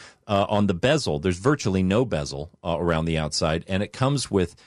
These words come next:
uh, a different sel-, uh, a whole selection of frames, uh, wood and oak and mahogany and metals and whatever.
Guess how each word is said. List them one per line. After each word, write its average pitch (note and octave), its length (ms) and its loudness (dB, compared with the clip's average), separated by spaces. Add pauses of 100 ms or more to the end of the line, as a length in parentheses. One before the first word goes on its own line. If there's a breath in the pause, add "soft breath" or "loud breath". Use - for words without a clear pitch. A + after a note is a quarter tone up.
(260 soft breath)
uh, F#2 240 0
a F#2+ 100 -2
different A#2+ 440 0
sel-, G#2+ 380 0
uh, F2 180 -2
a E2+ 120 -2
whole C#3 240 2
selection A2 760 0
of F2+ 140 -2
frames, G#2+ 720 -2
uh, D2 140 -6
wood E2+ 500 2
and D#2+ 180 -4
oak D#2+ 380 0
and D2 360 -4
mahogany D#2+ 720 -2
and D2 240 -4
metals D#2 520 0
and D2 220 -4
whatever. E2 380 0